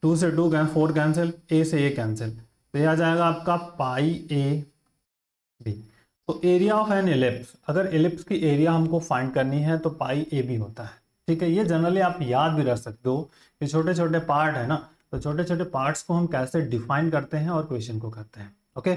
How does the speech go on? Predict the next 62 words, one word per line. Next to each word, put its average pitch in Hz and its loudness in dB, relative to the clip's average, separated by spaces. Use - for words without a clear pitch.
तो 226 0
इसी 190 2
तरह 233 2
से 220 0
हम 220 4
अब 202 -2
a 151 2
lot 151 0
of 196 2
बहुत 147 0
सारे 175 2
क्वेश्चन 165 0
को 160 -6
करेंगे, 165 -2
उनके 143 -4
basic 123 -4
fundamental 151 -4
concept 151 -4
को 160 -2
समझते 120 -4
हुए 123 0
क्वेश्चन 143 -6
का 151 -2
प्रयास 117 -4
करेंगे। 98 -12
जो 226 2
ऊपर 220 2
क्वेश्चन 233 2
लिखा 208 2
है 175 4
इसको 180 -2
आप 220 0
polar 196 2
form 170 2
का 202 0
भी 208 2
यूज़ 180 2
करके 156 2
simplify 160 2
कर 120 2
सकते 113 -6
हो, 143 0
but 170 -6
polar 165 2
form 165 2
में 170 2
थोड़ा 151 2
सा 151 -2
different 143 0
logic 131 0
use 123 0
करना 123 -2
पड़ेगा, 127 0
उसको 139 -10
theta 127 -4
find 127 -4
करने 120 -2
पड़ेंगे 120 -4
और 123 -2
workout 113 -8
करना 113 -12
पड़ेगा। 101 -12